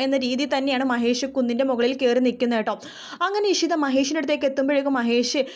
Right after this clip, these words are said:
ഇങ്ങനെ നിൽക്കുകയാണ്. ഒറ്റ, ഒറ്റ അടി വെച്ച് മഹേഷിൻ്റെ മുഖത്ത് വെച്ച് കൊടുക്കുകയാണ്. ഇത്രയും ഭീരുവാണ് മഹേഷ് ചന്ദ്രൻ. അയാൾ പറഞ്ഞത്, ആകാശ് പറഞ്ഞത് അപ്പാടെ അങ്ങനെ വിശ്വസിച്ചു. എന്നിട്ട് സ്വന്തം മകളാണോ ചിപ്പി എല്ലാം എന്നുള്ള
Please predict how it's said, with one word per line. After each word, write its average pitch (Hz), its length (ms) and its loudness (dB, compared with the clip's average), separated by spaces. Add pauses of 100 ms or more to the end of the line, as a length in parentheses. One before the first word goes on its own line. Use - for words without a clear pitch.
(120)
ഇങ്ങനെ 359 240 2
നിൽക്കുകയാണ്. 262 360 0
ഒറ്റ, 233 300 -2
ഒറ്റ 240 300 -2
അടി 302 140 2
വെച്ച് 302 260 0
മഹേഷിൻ്റെ 254 400 2
മുഖത്ത് 240 240 0
വെച്ച് 285 220 0
കൊടുക്കുകയാണ്. 233 440 0 (260)
ഇത്രയും 311 380 0
ഭീരുവാണ് 311 560 4
മഹേഷ് 254 400 2
ചന്ദ്രൻ. 247 320 2 (800)
അയാൾ 320 360 2
പറഞ്ഞത്, 277 320 0 (100)
ആകാശ് 262 360 0
പറഞ്ഞത് 302 360 -2
അപ്പാടെ 311 420 -2
അങ്ങനെ 302 180 2
വിശ്വസിച്ചു. 254 600 2 (300)
എന്നിട്ട് 254 300 4
സ്വന്തം 277 520 2
മകളാണോ 294 500 2
ചിപ്പി 277 500 0 (120)
എല്ലാം 294 260 0 (280)
എന്നുള്ള 349 420 2